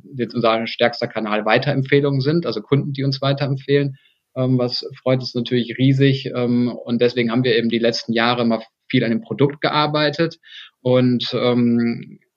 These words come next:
wenig eben in Vertrieb, weil ich da quasi gar nicht mehr so richtig durchkam. Deswegen, ich hab, wir haben auch keine Vertriebler eingestellt. Ich bin der Einzige und mache jetzt nur noch die Calls, die quasi, die Kennenlern-Calls, die reinkommen, die sagen, "Hier, hab ich gehört,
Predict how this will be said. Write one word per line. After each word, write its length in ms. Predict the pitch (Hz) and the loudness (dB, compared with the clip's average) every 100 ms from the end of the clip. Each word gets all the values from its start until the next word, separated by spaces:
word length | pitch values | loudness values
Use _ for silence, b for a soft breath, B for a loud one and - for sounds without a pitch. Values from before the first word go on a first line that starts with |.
| _ | _
wenig 580 | 139 113 127 127 120 - | -14 0 2 4 2 0
eben 260 | 120 117 117 | 0 0 0
in 140 | 117 | 0
Vertrieb, 500 | 113 113 - 127 127 | 0 -8 -2 -2 0
weil 300 | 113 113 113 | 2 4 4
ich 160 | 123 - | 0 -6
da 100 | 117 | -8
quasi 360 | 110 113 113 | -6 -4 -4
gar 120 | 110 113 | -2 -2
nicht 100 | 110 | -2
mehr 100 | 110 | -4
so 80 | |
richtig 280 | 113 - - | -6 -8 -6
durchkam. 600 | - 123 123 - 110 107 - | 2 2 0 -8 -14 -14 -16
Deswegen, 280 | - 113 113 | -4 -2 0
ich 100 | 113 | -2
hab, 160 | 110 _ | -4 _
wir 80 | 113 | -2
haben 60 | |
auch 100 | 110 | 0
keine 320 | 113 110 110 107 | -4 -2 -2 -4
Vertriebler 440 | 113 - 131 123 | -8 -4 -4 -2
eingestellt. 560 | 107 131 131 - 131 131 | 2 2 2 2 4 2
Ich 100 | - | 0
bin 260 | 117 113 110 | -2 -2 -2
der 100 | 107 | 0
Einzige 440 | 113 127 127 123 | 2 2 2 2
und 120 | 117 107 | 2 0
mache 140 | 110 | -8
jetzt 160 | 107 117 | -8 -6
nur 80 | |
noch 160 | 113 - | -6 -8
die 240 | - 110 B B B _ - | -6 -6 B B B _ -14
Calls, 380 | - 117 110 | 2 2 2
die 100 | - | -2
quasi, 320 | - - 107 107 | -6 -4 -2 -2
die 80 | |
Kennenlern-Calls, 560 | - 117 110 110 113 - | 0 2 2 0 -2 -2
die 80 | 110 | -2
reinkommen, 480 | 110 120 131 127 123 | 2 2 2 2 0
die 80 | 113 | 0
sagen, 220 | 110 107 | -2 0
"Hier, 280 | 113 117 113 | 2 2 2
hab 100 | 110 | -6
ich 140 | - | -6
gehört, 420 | 113 117 117 - | 0 0 0 -6